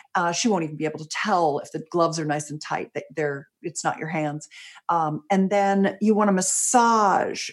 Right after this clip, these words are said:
the inside of the vaginal canal, as well as the outer labia, between the channels, the introital area, which is the entrance to the vagina, that, that sphincter. And, excuse me, you wanna get all of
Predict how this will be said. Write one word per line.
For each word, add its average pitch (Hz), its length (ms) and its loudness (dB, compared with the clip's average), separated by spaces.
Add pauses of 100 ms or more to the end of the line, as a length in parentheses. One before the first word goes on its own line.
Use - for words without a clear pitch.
the 196 160 2
inside 175 640 2
of 170 140 -4
the 170 80 -2
vaginal 165 460 2
canal, 156 680 2
as 175 140 0
well 214 240 8
as 196 220 6 (120)
the 190 240 0
outer 185 340 4
labia, 175 640 -4 (340)
between 202 360 -10
the 175 60 -12
channels, 160 960 -6 (380)
the 196 140 -2
introital 175 680 -4
area, 165 280 -6
which 170 160 -10
is 170 80 -16
the - 180 -16
entrance 160 560 -10
to 151 140 -18
the 151 80 -20
vagina, 160 440 -6
that, 156 140 -12 (180)
that 160 240 -2
sphincter. 160 760 -4 (760)
And, 226 240 6 (840)
excuse 339 260 4
me, 226 80 6
you 196 120 2
wanna 392 160 4
get 392 180 4 (340)
all 440 480 8
of 277 520 2